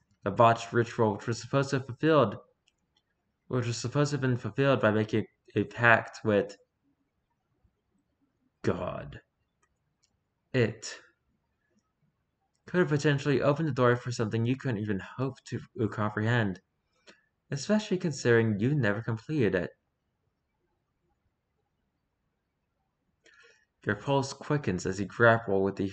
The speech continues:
horrifying implications. If you succumb to this entity, instead of bleeding out, your very soul could become its possession. If the online foreign arms you had feverishly studied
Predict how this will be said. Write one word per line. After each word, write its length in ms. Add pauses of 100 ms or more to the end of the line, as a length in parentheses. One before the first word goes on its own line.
(120)
horrifying 500
implications. 1080 (1120)
If 140
you 120
succumb 560
to 120
this 240
entity, 640 (4000)
instead 360
of 80
bleeding 300
out, 220
your 80
very 240
soul 380
could 180
become 280
its 260
possession. 680 (560)
If 80
the 120
online 260
foreign 360 (540)
arms 340
you 60
had 220
feverishly 640
studied 500